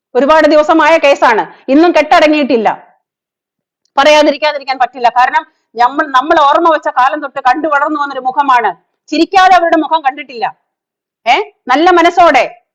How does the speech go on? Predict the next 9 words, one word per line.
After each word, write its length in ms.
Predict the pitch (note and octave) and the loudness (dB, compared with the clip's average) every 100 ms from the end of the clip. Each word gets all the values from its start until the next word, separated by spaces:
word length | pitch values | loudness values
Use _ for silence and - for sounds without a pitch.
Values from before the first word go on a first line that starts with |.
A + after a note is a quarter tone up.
| _ A#3 | _ -10
എത്രയോ 460 | A3+ E4+ F#4 G4+ E4 | -2 2 4 2 2
പുഞ്ചിരിയോട് 480 | D#4 D#4+ F#4 F#4 | 0 2 2 2
കൂടിയിട്ട്, 500 | F4+ D#4 C#4+ A#3+ E3+ A#3+ | 2 0 0 -2 -2 0
ഒരുപാട് 460 | C4 F4 G4 G4 | 0 2 2 2
വേദനകൾ 360 | E4 D4 F4+ F#4 | 2 2 2 2
അവർക്കുള്ളിലുണ്ടെങ്കിലും 880 | F4+ E4+ D#4+ D#4 D#4 D#4 E4 E4 D4 | 2 0 0 2 2 2 2 2 2
അവരതൊന്നും 440 | D4+ D#4 D#4+ F4 | 2 2 2 2
പുറമെ 300 | E4+ D4 F4 | 2 2 2
കാണിക്കാതെ 720 | D#4+ C#4 D4+ D4 B3+ C#4 F4+ | 0 -2 0 0 2 0 -2